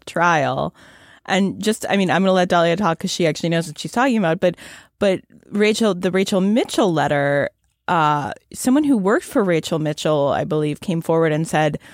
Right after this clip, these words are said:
you know, "This is full of things she taught me to discount. These are the things that are used against victims." And, like, Rachel Mitchell in her real job, like, was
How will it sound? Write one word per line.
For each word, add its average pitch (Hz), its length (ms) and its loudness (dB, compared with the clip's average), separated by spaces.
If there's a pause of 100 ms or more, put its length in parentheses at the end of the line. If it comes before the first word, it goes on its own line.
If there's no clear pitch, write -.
(220)
you 196 80 0
know, 190 120 4
"This 202 320 2
is 262 180 0
full 208 260 2
of 180 120 2
things 180 380 0
she - 340 0
taught - 360 0
me 165 220 -2
to - 220 -6
discount. - 680 -2
These 190 220 0
are 185 80 4
the 175 100 4
things 170 300 0
that 151 120 -2
are 147 60 0
used 165 500 -2
against 147 320 0
victims." 139 540 -2
And, 139 140 -4
like, 131 240 -2 (320)
Rachel 160 280 2
Mitchell 156 460 2
in - 120 2
her 139 120 0
real 147 220 2
job, 165 720 2 (340)
like, 143 180 -2 (640)
was 170 480 -2